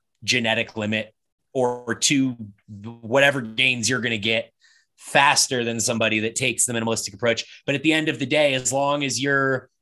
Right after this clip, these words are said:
the tortoise and you keep just inching forward, you'll eventually get to that finish line too.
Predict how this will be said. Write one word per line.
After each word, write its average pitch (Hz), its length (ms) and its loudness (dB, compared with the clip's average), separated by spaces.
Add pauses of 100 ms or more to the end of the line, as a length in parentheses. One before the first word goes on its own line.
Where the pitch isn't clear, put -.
the 135 80 -4
tortoise 156 640 2
and 127 160 -4
you 127 80 -2
keep 135 380 -4 (220)
just - 280 0
inching 139 400 0
forward, 135 720 2 (220)
you'll 139 200 0
eventually 139 540 0
get 131 200 -4
to 139 100 -4
that 123 240 2
finish 127 320 -2
line 113 200 -2
too. 113 380 -2